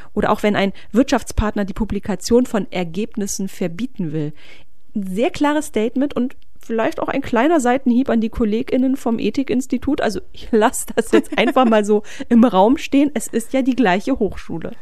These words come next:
Speaker 2: Ja, das stimmt. <laughs> Aber in den U S A muss man jetzt schon aufpassen, wenn die Forschungsergebnisse dem Unternehmen nicht passen. Das, ähm, bekam vor zwei Jahren Timnit Gebru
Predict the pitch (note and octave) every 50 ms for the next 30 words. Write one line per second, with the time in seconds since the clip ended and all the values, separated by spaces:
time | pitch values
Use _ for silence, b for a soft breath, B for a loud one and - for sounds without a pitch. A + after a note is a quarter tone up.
0 | - - A3+ A#3 - A#3+ G#3 G#3 A#3 A3+ - - - - - E4 - - G4 -
1 | - - A4+ - - A4+ F#4+ - - - - - - - - - - - - -
2 | - - - - - - - - - - - B3 C4 C4+ C4 A#3+ C4 C#4 A#3+ -
3 | A3 A3+ A3+ - - - G3 A3 B3 D4 F4 - - E4 D#4 D#4 D#4+ E4 b b
4 | b b - - E4+ - - - - C4 - - B3 D4 - - - A#3+ A3+ G#3+
5 | - - B3 D4 D4+ b b b b b - A#3+ A#3+ A#3+ A3+ - - - A3+ B3
6 | B3+ - E4+ E4+ C#4+ - - C4+ A#3 - B3 B3 C4+ C4 - C#4+ C#4+ - - C4+
7 | C4 B3+ - - A#3+ - B3+ B3+ A#3+ A#3+ A#3+ A#3+ B3+ - - - D#4+ D#4+ C#4+ -
8 | - F#3+ G3 - - - - - - b b b b b b b b b B3 B3
9 | A#3 - - - A3+ A3+ A3+ A3 G#3+ G#3+ G#3+ G#3 A#3+ A#3 - - B3+ C4 B3+ -
10 | - A3+ - - - B3 B3+ C#4 C4 A#3 G3+ G#3 A3+ A#3+ A#3 - C4 B3+ A#3+ A#3
11 | A3 - - A#3 B3 C4+ - A3 F#3 F#3+ G3+